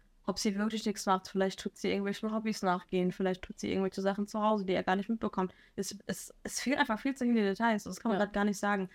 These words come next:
Speaker 1: Weil ich glaub, kein Mensch will wirklich jeden Tag zu Hause rumgammeln. Ich glaub, kein Mensch will das
Speaker 2: Das
Speaker 1: wirklich.
Speaker 2: geht auch nicht.
Speaker 1: Ja.
Speaker 2: Das geht auch nicht. Ähm, erstens das. Zweitens, es kann irgendwas sein.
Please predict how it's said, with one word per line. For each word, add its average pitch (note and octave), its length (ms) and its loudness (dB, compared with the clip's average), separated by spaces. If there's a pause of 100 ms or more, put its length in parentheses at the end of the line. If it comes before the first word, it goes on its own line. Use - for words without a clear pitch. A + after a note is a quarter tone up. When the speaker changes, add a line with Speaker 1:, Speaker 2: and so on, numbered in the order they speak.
(160)
Speaker 1:
Weil G3 100 2
ich - 120 -4
glaub, A3 220 2
kein A#3 260 4
Mensch A3 300 4
will G3+ 120 2
wirklich G#3+ 400 -2
jeden G#3 220 2
Tag G#3+ 260 0
zu F#3+ 100 -4
Hause F#3+ 240 -2
rumgammeln. E3+ 440 -2 (300)
Ich - 60 -20
glaub, G3 120 2
kein G#3 220 6
Mensch G3 240 2
will F#3 100 4
das E3+ 220 -2
Speaker 2:
Das G3 160 0
Speaker 1:
wirklich. F3 80 0 (100)
Speaker 2:
geht - 40 -4
auch F#3+ 140 -4
nicht. E3 360 -6
Speaker 1:
Ja. F#3 200 2 (180)
Speaker 2:
Das F#3+ 140 -2
geht G#3 140 -4
auch F#3+ 100 -4
nicht. F#3 300 -4 (180)
Ähm, F#3 480 4 (200)
erstens G#3 280 0
das. B3+ 340 2 (120)
Zweitens, G3+ 380 -2
es F3+ 120 -8
kann A3+ 200 4
irgendwas B3 420 0
sein. B3+ 340 4